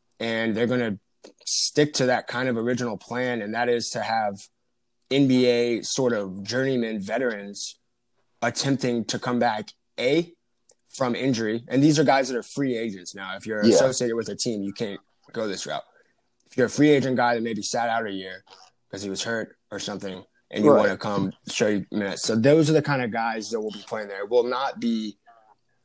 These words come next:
Speaker 1: guys that will be, it will not be the same talent level or the same caliber of guys that are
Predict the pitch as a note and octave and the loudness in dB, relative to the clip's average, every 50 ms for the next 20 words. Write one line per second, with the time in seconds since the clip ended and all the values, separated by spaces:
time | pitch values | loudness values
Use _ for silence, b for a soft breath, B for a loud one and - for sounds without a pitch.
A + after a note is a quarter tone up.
0 | _ _ _ _ _ - B2 - B2+ B2 B2 B2 A#2+ A#2 A#2 A2+ - - B2 G#2+ | _ _ _ _ _ -8 -2 2 4 6 6 6 4 4 2 0 0 -2 -2 -2
1 | - A2 A2 G2+ A2+ A2 G#2+ G#2+ G#2 G2 G2+ - _ _ _ _ _ _ _ _ | 0 -2 -4 -2 -4 -4 -4 -4 -6 -6 -8 -10 _ _ _ _ _ _ _ _
2 | _ _ _ _ _ _ _ _ _ _ _ _ _ - B2+ B2+ C3+ C#3+ D#3 E3 | _ _ _ _ _ _ _ _ _ _ _ _ _ -2 2 4 4 4 4 4
3 | D#3+ F3+ E3+ D3 C3 - - D3 C#3 C#3 C#3 C3+ C3 B2 - - A#2+ B2 C3+ C#3+ | 2 2 0 0 0 -2 -4 -4 -4 -4 -2 -4 -4 -6 -8 -10 -10 -10 -8 -8
4 | C3+ C#3 C#3+ C#3 C#3+ D3+ D3+ C#3+ B2 G#2 A#2+ A#2+ A#2 A2+ G#2 A2+ A2+ - - B2+ | -8 -6 -6 -6 -4 -2 -2 -2 -2 -2 -2 -2 -4 -4 -6 -8 -10 -8 -8 -8
5 | A#2+ A2+ - - - A2+ A#2+ B2 A#2 B2 A#2 G2+ G2 - G#2 G2+ G#2+ A#2 B2 B2 | -8 -8 -8 -8 -6 -4 -4 -2 -2 -4 -4 -6 -8 -10 -8 -8 -8 -6 -6 -6
6 | - A2+ G#2+ G2+ G2 | -6 -6 -6 -8 -10